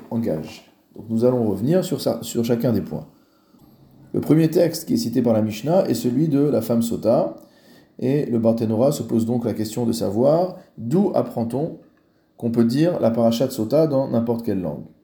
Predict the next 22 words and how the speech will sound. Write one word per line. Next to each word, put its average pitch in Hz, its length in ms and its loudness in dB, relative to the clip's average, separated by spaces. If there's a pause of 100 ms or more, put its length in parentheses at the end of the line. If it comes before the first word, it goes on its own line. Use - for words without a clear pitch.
(800)
Il 107 100 -2
nous 107 180 4
explique, 160 480 -2
dirtiv, 139 720 -2
comme 127 220 0
il 123 60 2
est 117 160 2
écrit 160 320 -2
dans 139 340 0
Bamidbar 113 580 2
au 95 60 -4
Perek 92 420 -6
He, 120 360 -2 (400)
Ve'amar 113 680 4
el 123 120 2
Haïcha, 117 920 -2 (280)
et 123 80 4
il 123 160 0
dira 143 320 4
à - 160 0
la 117 100 4
femme. 87 380 -6